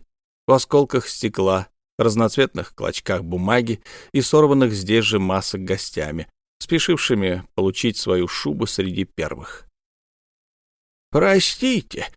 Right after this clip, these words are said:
раздался старческий голос, и Инсарова кто-то схватил за руку. Обернувшись,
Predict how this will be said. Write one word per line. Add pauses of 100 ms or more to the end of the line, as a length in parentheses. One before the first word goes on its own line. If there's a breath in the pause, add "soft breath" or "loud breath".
(220 loud breath)
раздался
старческий
голос,
и
Инсарова
кто-то (200)
схватил
за
руку. (440)
Обернувшись,